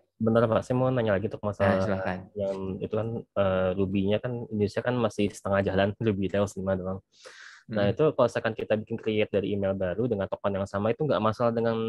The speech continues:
Speaker 1: akun yang pertama yang pakai bahasa Indonesia?
Speaker 2: Selama emailnya beda, nggak masalah.
Speaker 1: Pakai token yang sama, nggak masalah?
Speaker 2: Token yang sama, nggak masalah.
Speaker 1: Oh.
Speaker 2: Nggak masalah.
Speaker 1: Oke.
Speaker 2: Memang
Speaker 1: Biasa
Speaker 2: dibolehkan
Speaker 1: ya?
Speaker 2: sekarang. Cuman yang ja-, apa namanya,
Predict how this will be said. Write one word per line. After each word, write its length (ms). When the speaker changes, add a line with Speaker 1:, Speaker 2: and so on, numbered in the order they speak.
Speaker 1:
akun 320
yang 160
pertama 500
yang 160
pakai 160
bahasa 220
Indonesia? 280
Speaker 2:
Selama 360
emailnya 380
beda, 300
nggak 140
masalah. 300
Speaker 1:
Pakai 180
token 260
yang 120
sama, 220
nggak 120
masalah? 300
Speaker 2:
Token 300
yang 120
sama, 200
nggak 120
masalah. 280
Speaker 1:
Oh. 240
Speaker 2:
Nggak 240
masalah. 340
Speaker 1:
Oke. 140
Speaker 2:
Memang 340
Speaker 1:
Biasa 80
Speaker 2:
dibolehkan 560
Speaker 1:
ya? 140
Speaker 2:
sekarang. 320
Cuman 300
yang 240
ja-, 240
apa 160
namanya, 340